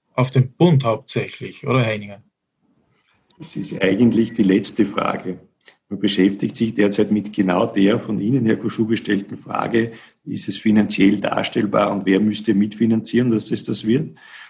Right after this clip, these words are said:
Speaker 2: Man beschäftigt sich mit der Frage, ist es technisch machbar? Aber man beschäftigt sich leider viel zu wenig, und das mahne ich ein, mit der Frage, ist es denn die passende Antwort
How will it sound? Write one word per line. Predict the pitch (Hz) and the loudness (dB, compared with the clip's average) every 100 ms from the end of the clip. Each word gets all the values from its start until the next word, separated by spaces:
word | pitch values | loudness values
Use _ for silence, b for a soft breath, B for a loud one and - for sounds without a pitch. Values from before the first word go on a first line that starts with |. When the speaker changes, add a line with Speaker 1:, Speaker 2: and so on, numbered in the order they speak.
| _ | _
Speaker 2:
Man | - 101 | -2 2
beschäftigt | 98 104 104 - 101 | 2 2 0 -2 -2
sich | 110 107 | -2 0
mit | 110 101 | 0 2
der | 98 | -2
Frage, | 92 95 98 | 0 0 0
ist | - - | -2 -4
es | 104 | -6
technisch | - 95 98 104 95 - | 0 2 2 -2 -6 -6
machbar? | - - - - 123 139 151 B B B _ _ _ | -8 -6 -8 -6 -2 -2 -2 B B B _ _ _
Aber | 98 | 0
man | 101 101 | 2 2
beschäftigt | 104 107 107 - 98 | 2 2 0 -2 -4
sich | - 107 | -4 -4
leider | - 87 101 113 135 135 - _ | 0 0 2 2 2 -2 -8 _
viel | 113 104 | 0 0
zu | - 95 | -4 2
wenig, | 95 123 120 | 4 4 4
und | 113 | 2
das | 110 101 | 0 -4
mahne | - - 101 98 104 | -6 -2 0 0 0
ich | 104 113 - 131 | -2 -4 -2 0
ein, | 113 | 2
mit | 104 101 | 0 -4
der | 98 | -8
Frage, | - 101 95 110 | -4 -2 0 -2
ist | - 120 | -2 -8
es | 120 | -8
denn | - 107 | -4 -4
die | 98 | -4
passende | 98 - 110 - 107 - | -4 -4 -4 -4 -4 -4
Antwort | - 104 107 120 131 131 | -2 -2 -2 0 -2 -2